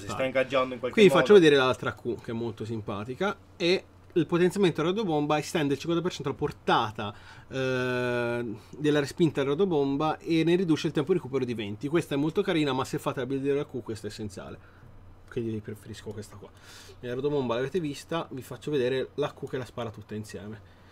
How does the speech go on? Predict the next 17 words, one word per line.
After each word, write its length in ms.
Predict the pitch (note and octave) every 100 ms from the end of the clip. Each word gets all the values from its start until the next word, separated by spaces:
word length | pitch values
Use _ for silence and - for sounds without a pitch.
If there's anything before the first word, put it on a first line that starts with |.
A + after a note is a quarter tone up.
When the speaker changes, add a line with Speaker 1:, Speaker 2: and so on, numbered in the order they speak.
| -
Speaker 2:
Quindi 240 | C3+ A#2+ -
se 200 | - G3+
voi 180 | F3 D#3+
riuscite 260 | C#3 -
a 40 | C3
mobilizzare 480 | C3 C#3+ C#3+ A#2+
il 60 | A#2+
nemico, 540 | C3 B2 A2 G#2+ G3 G#3+ - - - - -
dai 260 | A#2+ G2+ G#2
su, 140 | - G#2 - - - -
brava, 240 | A2 G#2+ G#2+ -
bombetta, 480 | G#2+ G#2+ A2 - F#3 - - - -
gli 60 |
sparate 360 | - B2 A2 C#3 -
una 140 | C#3+
tripla 280 | C3 A#2 A#2
Q. 160 | -